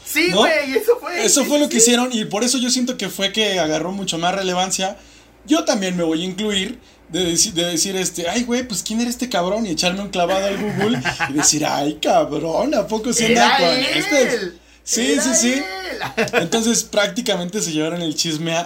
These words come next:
Speaker 2: a la pantalla, güey.
Speaker 1: Pero bueno,
Speaker 2: <laughs>
Speaker 1: vámonos a la calificación, güey. ¿Qué calificación le pones
Speaker 2: Nah,
Speaker 1: a Luis?
Speaker 2: güey, pues esta sí le pongo un, un dos, güey, dos cinco.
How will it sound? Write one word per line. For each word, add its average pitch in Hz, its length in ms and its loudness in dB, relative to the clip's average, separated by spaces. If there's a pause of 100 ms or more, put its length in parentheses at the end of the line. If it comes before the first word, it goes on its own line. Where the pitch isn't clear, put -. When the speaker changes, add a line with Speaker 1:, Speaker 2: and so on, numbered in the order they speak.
Speaker 2:
a 143 140 2
la 151 160 2
pantalla, 175 540 -2
güey. 123 300 -6 (320)
Speaker 1:
Pero 262 220 4
bueno, 277 240 4 (180)
Speaker 2:
<laughs> 208 160 -4
Speaker 1:
vámonos 311 600 2
a 214 120 2
la 208 180 2
calificación, 196 880 -6
güey. - 140 -20 (100)
¿Qué 247 160 2
calificación 214 640 -2
le 160 80 0
pones 240 100 6
Speaker 2:
Nah, 220 260 4
Speaker 1:
a 185 60 4
Luis? 175 100 -2
Speaker 2:
güey, 185 340 0
pues 185 200 -6
esta 226 220 -4
sí 233 140 2
le 208 120 0
pongo 196 600 -4
un, 170 420 -4 (340)
un 175 200 -4
dos, 175 440 2
güey, 208 180 -12
dos 160 180 -2
cinco. 147 480 -4